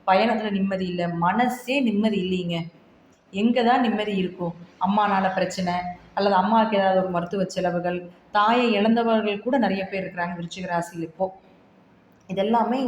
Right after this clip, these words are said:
வந்து நாலாம் இடத்துல சனி பகவான் இருக்-, இருக்கும் பொழுது செஞ்ச ஒரு விஷயங்கள். இப்போ அவர் வந்து அஞ்சாம் இடத்துக்கு போறார். ஏன்னா அர்த்தாஷ்டம சனின்னா அதைத்தான் பண்ணுவார். அப்போ அவர் வந்து ஐந்தாம் இடத்துக்கு போறார் அடுத்தது. அப்போ அஞ்சாம் இடத்துக்கு போறப்ப என்ன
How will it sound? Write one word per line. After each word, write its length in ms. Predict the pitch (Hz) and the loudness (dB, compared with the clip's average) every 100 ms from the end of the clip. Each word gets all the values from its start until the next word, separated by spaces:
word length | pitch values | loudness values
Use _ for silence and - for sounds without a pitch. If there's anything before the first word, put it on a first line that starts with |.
| 190 | -2
வந்து 200 | 196 330 - - - 180 | -2 -4 -8 -20 -10 0
நாலாம் 320 | 185 247 254 | 2 4 2
இடத்துல 220 | 202 - 220 | 0 -2 -4
சனி 180 | 185 196 196 | -4 -2 0
பகவான் 260 | 190 185 180 | 2 0 -2
இருக்-, 200 | - 190 | -8 -10
இருக்கும் 320 | 214 - 214 | -10 -6 -4
பொழுது 240 | 180 185 359 330 | -2 -4 -4 -6
செஞ்ச 300 | 190 185 185 269 403 - - | -4 0 0 0 -4 -10 -14
ஒரு 100 | 175 | -10
விஷயங்கள். 440 | 165 - 190 170 165 - _ _ _ - | -8 -6 -6 -6 -10 -16 _ _ _ -12
இப்போ 120 | 202 254 | -2 0
அவர் 160 | 214 220 190 | 2 0 0
வந்து 180 | 185 269 - 185 | 0 -2 -4 0
அஞ்சாம் 320 | 190 247 208 | 2 2 0
இடத்துக்கு 300 | 170 - - - | -2 -6 -14 -4
போறார். 260 | 170 165 165 | -2 0 -2
ஏன்னா 100 | 196 202 | -2 -2
அர்த்தாஷ்டம 480 | - 220 220 202 185 | 2 2 2 -4 -4
சனின்னா 280 | 180 202 285 | -4 -2 -2
அதைத்தான் 320 | 180 208 233 170 | -2 0 -2 -2
பண்ணுவார். 360 | 175 170 160 - - - _ - | -2 -2 -2 -6 -18 -20 _ -4
அப்போ 140 | 214 277 247 | 0 2 2
அவர் 140 | 220 202 | 2 0
வந்து 160 | 214 392 - - | -2 -6 -8 -4
ஐந்தாம் 260 | 202 202 196 | 0 2 2
இடத்துக்கு 300 | 175 202 202 185 | 0 -6 -10 -6
போறார் 260 | 175 175 156 | -2 0 0
அடுத்தது. 320 | 156 170 - - - | -2 -4 -6 -8 -10
அப்போ 160 | - 226 220 220 - | -2 0 0 -2 -4
அஞ்சாம் 320 | 190 262 285 | -2 0 2
இடத்துக்கு 260 | 269 254 208 202 | 0 -2 -6 -4
போறப்ப 240 | 196 233 185 | -4 -4 -6
என்ன 120 | 196 | -6